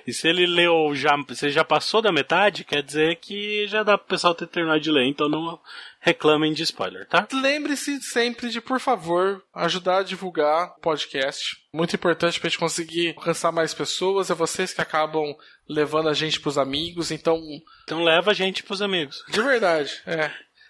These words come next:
Speaker 2: Divulga lá, dá, compartilha lá no, no Facebook, no Twitter, né? Visa o pessoal daí que tem, né? Tipo,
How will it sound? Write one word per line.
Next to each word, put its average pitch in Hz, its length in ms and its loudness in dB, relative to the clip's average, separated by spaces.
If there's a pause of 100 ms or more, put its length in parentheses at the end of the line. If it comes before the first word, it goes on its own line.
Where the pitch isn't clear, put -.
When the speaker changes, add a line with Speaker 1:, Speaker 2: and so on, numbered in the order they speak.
(140)
Speaker 2:
Divulga 277 480 -4
lá, 233 280 0
dá, 226 500 -4
compartilha 208 580 -2
lá 202 160 0
no, 180 360 -10
no 156 80 -16
Facebook, 160 760 -8
no 170 540 -6
Twitter, 170 680 -4 (340)
né? 165 220 0 (220)
Visa 180 320 -2
o - 20 -6
pessoal 185 320 -2
daí 175 140 -2
que - 100 -20
tem, 160 460 -2
né? 156 160 -2
Tipo, 143 240 -10